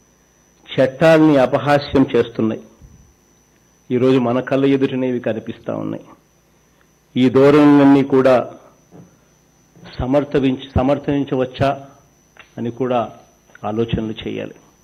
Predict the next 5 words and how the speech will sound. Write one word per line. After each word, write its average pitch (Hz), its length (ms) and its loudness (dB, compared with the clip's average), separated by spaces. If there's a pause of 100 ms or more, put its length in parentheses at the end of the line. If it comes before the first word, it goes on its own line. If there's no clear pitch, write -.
(1300)
ప్రజల 143 300 4 (140)
తీర్పును, 156 420 2 (1200)
ప్రజాప్రభుత్వ 147 920 2
నిర్ణయాలను 139 640 4 (1000)
అడ్డుకుంటూ 143 580 2